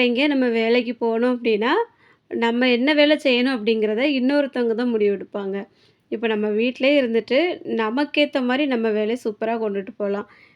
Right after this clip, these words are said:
நம்ம வீட்ல எவ்வளோ வேலைகள் இருக்கு, நமக்கு எவ்வளோ டைம் வந்து எக்ஸ்ட்ரா கிடைக்குது, இந்த டைம்ல நம்ம எவ்வளோ வேலை செய்யலாம் அப்படிங்கிறத நமக்கேத்த மாரி நம்ம வந்து பிளான் பண்ணி, அன்னைக்கு ஒரு துணியோ, ரெண்டு துணியோ தச்சு எடுத்துக்கிட்டோம் அப்படின்னா, அது வந்து நமக்கு ஒரு பெரிய விஷயம்தான்.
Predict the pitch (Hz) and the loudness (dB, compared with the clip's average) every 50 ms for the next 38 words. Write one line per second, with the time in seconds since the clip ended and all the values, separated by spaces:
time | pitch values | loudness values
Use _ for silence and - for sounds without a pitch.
0 | _ _ _ - - 247 226 214 214 220 247 254 - 285 262 233 233 254 254 233 | _ _ _ -6 -4 -2 0 0 0 0 0 2 2 2 2 2 2 2 2 2
1 | 233 226 226 226 220 226 220 220 208 214 202 - 214 214 - 226 226 226 233 233 | 2 2 0 0 0 0 -2 0 -2 -2 -2 -2 -4 -4 -2 -2 0 -2 0 0
2 | 247 233 214 208 233 240 247 226 - 233 220 226 240 254 247 226 220 214 247 262 | 0 0 0 0 0 0 0 0 -2 0 0 2 2 2 2 0 0 0 0 0
3 | 254 226 226 214 202 - - - 247 233 226 233 208 214 208 - 220 202 214 202 | 0 0 -2 -4 -4 -6 -8 -6 -6 -4 -4 -4 -4 -4 -4 -4 -2 -2 -2 -2
4 | - 233 240 247 247 247 247 - 226 220 214 220 247 254 254 240 233 226 208 202 | -2 -4 -4 -2 -4 -4 -2 -2 -2 -2 0 -2 0 0 0 2 2 2 2 2
5 | 196 226 233 214 214 208 208 208 208 - 214 202 202 202 208 208 _ - - - | 0 0 0 0 0 0 0 -2 -4 -4 -4 -2 -2 -2 -4 -6 _ -20 -20 -20
6 | - _ _ _ _ - 220 214 220 - - 302 302 285 254 226 226 226 247 262 | -20 _ _ _ _ -4 -4 -4 -4 0 2 4 4 4 2 0 -2 0 0 0
7 | 277 262 233 220 214 226 240 254 254 247 - 269 262 262 262 247 240 240 247 285 | 2 2 2 2 2 0 0 0 0 2 2 2 2 2 0 0 0 0 -2 0
8 | 277 254 240 233 226 226 233 226 - 226 226 233 240 226 214 208 220 214 233 285 | -2 0 0 2 2 2 0 0 0 0 0 2 0 0 0 -2 -2 0 2 2
9 | 339 370 370 _ _ _ - _ _ _ _ - 233 233 226 220 214 226 226 220 | 0 0 -2 _ _ _ -20 _ _ _ _ -6 -4 0 0 0 0 0 -2 0
10 | 226 233 240 269 247 - 247 226 226 220 220 220 214 208 220 233 233 262 - - | 0 0 0 0 0 -2 -2 0 2 2 2 0 0 0 -2 0 0 -2 -2 -2
11 | 233 214 214 214 220 214 214 233 226 220 - - 233 226 208 208 - 240 202 202 | -2 0 0 0 0 0 -2 -4 -6 -4 -2 -2 -2 -2 -2 -4 -6 -8 -6 -4
12 | - 233 233 240 220 220 202 220 277 370 427 349 247 233 220 220 220 240 294 269 | -2 -2 -2 -2 -2 -2 -2 -2 -2 -2 -2 -2 0 0 0 0 0 -2 0 -2
13 | 233 220 208 226 226 226 214 - 208 196 185 233 247 233 220 - - 208 208 202 | -2 -4 -2 -2 -2 -2 0 0 -2 0 0 0 0 0 -2 -2 -2 -2 -2 -2
14 | 208 226 277 359 | -2 -4 -4 -6